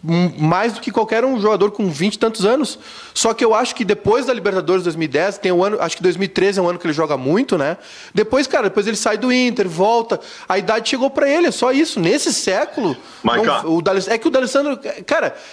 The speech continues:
Speaker 1: discutir o D'Alessandro com o Colorado é discutir o Renato com
Speaker 2: Não.
Speaker 1: o gremista, entendeu? É, são, são coisas, é, é, é diferente. E eu vejo o D'Alessandro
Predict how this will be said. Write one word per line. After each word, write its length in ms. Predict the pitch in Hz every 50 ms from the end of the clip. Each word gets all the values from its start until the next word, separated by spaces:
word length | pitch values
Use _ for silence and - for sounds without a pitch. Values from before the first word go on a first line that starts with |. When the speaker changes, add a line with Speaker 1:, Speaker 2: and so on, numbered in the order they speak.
| - - - - - - 190 151
Speaker 1:
discutir 380 | 127 - - 202 - - 240
o 20 | 247
D'Alessandro 400 | 269 247 214 - 214 196 175 196
com 80 | 185
o 20 | 156
Colorado 640 | - 180 165 147 143 151 170 202 220 208 196 175 143
é 140 | 170 180 185
discutir 1040 | 180 - - 214 - - - 214 220 226 233 240 247 247 254 254 247 247 254 254
o 100 | 254 254
Renato 520 | 233 202 247 262 240 226 233 262 247 - -
com 60 | 202
Speaker 2:
Não. 60 | 180
Speaker 1:
o 20 | 285
gremista, 520 | 285 285 262 285 370 370 - - - 139
entendeu? 460 | 139 131 156 135 151 208 254 226 - - - - - - - - _
É, 220 | - - - - 151 151 -
são, 280 | - - 202 202 180 - - - _ -
são 160 | - 214 208
coisas, 600 | - 214 233 233 262 269 262 226 - - - -
é, 340 | 202 208 202 190 196 175 165 - -
é, 360 | 151 160 170 165 147 160 160
é 40 | 151
diferente. 560 | - - 220 226 233 262 330 - - - 151
E 120 | 170 175
eu 380 | 185 220 294 302 254 185 139 - - -
vejo 280 | 120 151 175 175 165
o 20 | 151
D'Alessandro 640 | 147 143 135 127 - - 180 220 247 240 190 135